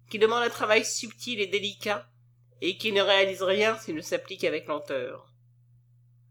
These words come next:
Mais c'est justement à cause de cela qu'il est aujourd'hui plus nécessaire que jamais, justement par là qu'il charme et séduit le plus, au milieu d'un âge du travail. Je veux dire de la précipitation,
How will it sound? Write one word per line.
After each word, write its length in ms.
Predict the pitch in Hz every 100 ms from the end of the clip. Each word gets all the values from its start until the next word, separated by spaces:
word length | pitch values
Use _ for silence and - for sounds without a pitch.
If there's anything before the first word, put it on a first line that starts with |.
| _ _ _ _
Mais 120 | - 196
c'est 200 | 214 208
justement 420 | 233 - 233 233
à 100 | 214
cause 220 | 214 196
de 80 | 208
cela 380 | - 214 202 196
qu'il 160 | 175
est 120 | 160
aujourd'hui 360 | 180 180 175 190
plus 200 | - 170
nécessaire 540 | 185 190 190 196 190
que 100 | -
jamais, 420 | 175 180 185 208 _ _ _ _ _ _ _ _
justement 480 | 175 202 - 247 247
par 240 | - 202
là 140 | 208 208
qu'il 180 | - 180
charme 440 | - 214 214 180
et 40 |
séduit 280 | - 190 180
le 140 | 170 165
plus, 540 | - 196 - - _ _ -
au 60 |
milieu 280 | 180 175 196
d'un 220 | 170 165
âge 260 | 170 175 175
du 140 | 151
travail. 640 | - - 147 151 147 143 143 _ _ _ _ _ _ _ _ _
Je 160 | - 165
veux 120 | 185
dire 240 | 190 208
de 80 | 185
la 120 | 180
précipitation, 880 | 190 - 180 180 185 190 190 - 208